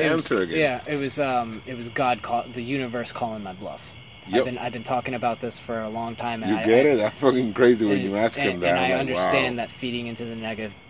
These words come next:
Speaker 1: I've,
Speaker 2: Uh-huh.
Speaker 1: I've known that. I've openly talked about that. That, that gets me nowhere.
Speaker 2: Yeah.
Speaker 1: And this was like, if I'm gonna restart, this, the best way to restart is this way.
Speaker 2: Yes.
Speaker 1: And, and, and do it properly, and do it with that,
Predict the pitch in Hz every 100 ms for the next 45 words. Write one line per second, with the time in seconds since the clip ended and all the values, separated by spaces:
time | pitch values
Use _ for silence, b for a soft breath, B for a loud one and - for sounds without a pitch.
0 | - 78 78 110 92 101 123 147 120 127
1 | 127 117 101 85 - 98 - 113 107 101
2 | - 104 - 90 85 82 87 95 - 98
3 | 104 - 101 95 98 85 - - - 82
4 | 73 87 110 107 - 110 101 104 92 90
5 | - B B B - - - 127 127 131
6 | 120 117 101 - 123 101 - - - -
7 | 120 110 110 - 101 - 113 92 107 -
8 | 107 98 92 95 92 - 98 90 90 85
9 | - 95 85 80 87 - - - - 98
10 | 104 95 87 80 - - 87 80 82 -
11 | 90 87 98 82 - - 104 - - -
12 | - - - - - 113 95 95 87 73
13 | 87 95 90 98 87 73